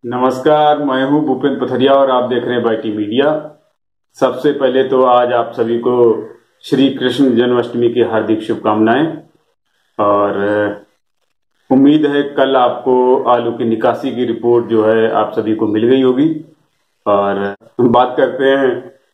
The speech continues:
अ, आलू के भाव की। और आज मंडियां ज़्यादातर बहुत जगह सेम रही हैं और कुछ जगह पे मंडियां बढ़ी भी हैं।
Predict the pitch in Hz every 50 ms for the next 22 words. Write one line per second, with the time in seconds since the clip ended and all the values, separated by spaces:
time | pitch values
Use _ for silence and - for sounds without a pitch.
0 | _ _ _ _ _ 131 127 123 127 - - 127 131 127 131 127 - 135 120 113
1 | 117 127 139 147 147 151 170 175 170 165 - - - _ _ _ _ _ _ _
2 | _ 123 123 123 123 123 123 120 123 120 120 120 120 120 120 120 120 - - _
3 | _ _ _ _ - 139 139 143 147 143 147 147 143 139 143 147 147 143 139 139
4 | 139 139 139 - 147 135 131 123 123 131 135 135 135 135 139 139 - - 139 151
5 | 156 151 156 151 156 156 160 160 156 147 139 135 - - 139 139 131 117 143 139
6 | 143 139 139 139 135 131 127 120 123 123 131 120 113 123 120 135 156 156 156 165
7 | 165 156 160 170 - - -